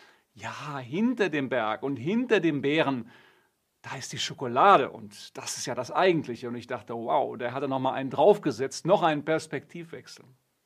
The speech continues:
Wir brauchen, das ist meine feste Überzeugung und deswegen habe ich euch das hier mitgebracht,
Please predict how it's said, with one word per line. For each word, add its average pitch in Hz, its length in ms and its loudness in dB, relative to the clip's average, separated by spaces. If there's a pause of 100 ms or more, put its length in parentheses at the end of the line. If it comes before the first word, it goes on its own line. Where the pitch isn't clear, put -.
(1400)
Wir 165 240 2
brauchen, 214 640 6
das 147 160 -8
ist 165 180 -8
meine 151 260 0
feste 165 340 -8
Überzeugung 143 680 -4
und 123 460 -10
deswegen 143 640 -4
habe 135 100 -4
ich 151 100 -8
euch 127 120 -6
das 139 160 -10
hier 139 80 -4
mitgebracht, 123 760 -10